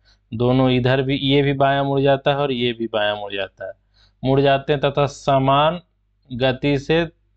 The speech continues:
पाँच किलोमीटर, ये भी पाँच किलोमीटर चलता है यहाँ पे, पाँच किलोमीटर, और ये भी पाँच किलोमीटर चलता है।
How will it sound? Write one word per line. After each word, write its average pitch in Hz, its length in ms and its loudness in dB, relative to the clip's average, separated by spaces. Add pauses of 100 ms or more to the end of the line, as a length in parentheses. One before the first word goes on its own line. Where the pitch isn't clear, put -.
(100)
पाँच 139 340 2
किलोमीटर, 110 520 -4
ये 123 180 0
भी 131 140 -4
पाँच 127 340 -2
किलोमीटर 120 360 -6
चलता 113 340 -4
है 110 100 0
यहाँ 120 280 -4
पे, 165 120 -2 (920)
पाँच 113 300 -2
किलोमीटर, 101 540 -10 (500)
और 110 180 -6
ये 113 220 0
भी 143 180 -4 (180)
पाँच 104 280 -4
किलोमीटर 101 500 -10
चलता 98 400 -18
है। - 120 -20